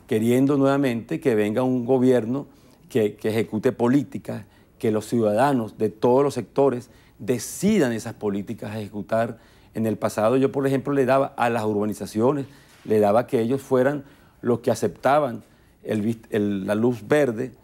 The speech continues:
si un comerciante quería instalarse, para que ellos eran los que ejecutaban, firmaban las, los permisos para obtener la, la, la solvencia para poder instalarse o para poder obtener una licencia de licores. Eran los mismos ciudadanos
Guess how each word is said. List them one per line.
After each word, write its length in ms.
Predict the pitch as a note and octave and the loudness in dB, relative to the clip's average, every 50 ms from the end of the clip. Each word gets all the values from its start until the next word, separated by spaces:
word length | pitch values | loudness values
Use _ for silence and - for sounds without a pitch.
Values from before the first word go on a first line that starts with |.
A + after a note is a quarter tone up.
| _ _ _ - | _ _ _ -18
si 240 | - - - A#2 G#2+ | -12 -6 -2 0 0
un 360 | G#2 G2+ A2 A2+ A#2+ A#2+ A2 | 0 0 0 -2 -2 -4 -2
comerciante 680 | - C#3 B2 B2 A#2 G#2+ - B2+ A2+ A2 G#2+ - C#3+ | -2 -2 -2 -2 -2 -4 -2 -2 -2 -2 -4 -6 -6
quería 240 | - - A#2 G#2+ A2 | -4 -2 -2 -2 -2
instalarse, 720 | A#2 B2 A#2 - - A2+ A2 A2+ A2+ G#2+ F#2+ - - D3 - - - | -2 -4 -4 -2 0 0 2 2 0 0 -2 -6 -12 -14 -14 -14 -10
para 200 | - A2 G2 G2+ | -8 -6 -6 -6
que 120 | - G#2 - | -8 -8 -6
ellos 280 | A#2 G#2+ G#2 B2 B2 | -4 -4 -2 -2 0
eran 180 | B2 A#2+ A#2+ A#2+ | 0 0 0 0
los 100 | C3 B2 | -2 -4
que 120 | - - | -4 -4
ejecutaban, 640 | G2+ F2+ E2 F2 F#2 E2 - G2+ G#2 A#2+ C3 B2+ - - _ _ _ _ _ _ | -6 -6 -6 -10 -10 -8 -6 -6 -4 -4 -6 -8 -12 -16 _ _ _ _ _ _
firmaban 500 | - - A#2+ A2 G2+ A2+ A2+ A#2+ C3 C3 | -4 -2 -2 0 2 0 0 2 0 0
las, 220 | B2+ B2 A2+ G#2 - - - - - _ - - | -2 -4 -6 -8 -14 -20 -20 -20 -20 _ -12 -6
los 140 | B2+ A2+ | -6 -4
permisos 760 | G#2+ - C3 G#2+ G#2 A#2 C3 D3 C#3 - - A2+ G2+ - - - _ _ _ _ _ _ _ | -2 0 0 0 2 2 2 0 0 -2 -6 -6 -6 -8 -16 -20 _ _ _ _ _ _ _
para 220 | - A2+ G#2+ A2 - - | -2 0 0 0 2 4
obtener 640 | C3 B2+ F#2+ - - A2+ G#2 G#2+ A#2+ C3 A#2+ A2 F#2+ - _ _ _ _ _ | 2 2 2 0 0 0 2 2 2 0 0 -2 -6 -14 _ _ _ _ _
la, 640 | - A2 G#2 G#2 G2+ G2+ G2 G2 F#2+ - - - - - - - - - | -6 -2 0 0 0 0 -2 -4 -6 -6 -8 -10 -12 -16 -18 -18 -18 -16
la, 180 | - - - - | -12 -10 -10 -10
la 200 | - - G2 - | -8 -8 -8 -4
solvencia 640 | - G#2+ G2 F#2+ G#2+ C3 D3 D3 C3 - - G#2 - | -2 0 0 2 4 4 4 2 0 -2 -4 -4 -2
para 160 | - G#2 G2 | -2 -2 -2
poder 160 | - G#2+ G#2 | 0 -2 -4
instalarse 680 | A2 A2 - - G2+ G#2+ B2 C3+ C3+ B2 - - A2 A2 | -4 -2 -4 -2 0 2 2 2 2 0 -4 -8 -8 -6
o 100 | A2+ G#2 | -6 -6
para 240 | - A2+ G#2+ A2 F#2+ | -4 -2 -2 -2 -2
poder 240 | - A2 A2 G#2+ A#2 | -2 -4 -4 -2 -2
obtener 400 | B2 B2 A2 - A2+ G#2+ A2 A2+ | -4 -4 -6 -4 -4 -4 -2 -2
una 140 | A#2 A#2+ A#2 | -2 -2 -4
licencia 360 | A2+ G#2 A2 A2 G#2 - B2+ | -4 -4 -4 -4 -2 0 -2
de 40 | A2+ | -2
licores. 400 | G#2+ G2 - A#2+ C3 C#3 B2+ G2+ - - - - - | -2 -4 -2 -2 -2 -2 -2 -6 -10 -20 -20 -16 -8
Eran 220 | - C3+ B2 C#3 D3 | -2 0 2 2 2
los 80 | C#3 | 2
mismos 480 | B2+ B2 C3 D#3+ F#3+ G#3 F#3 E3 C#3+ A#2 | 2 0 2 4 4 4 2 2 -2 -2
ciudadanos 400 | - A2+ A2+ A2+ A#2 B2+ C3+ | -2 -2 0 0 0 -2 -4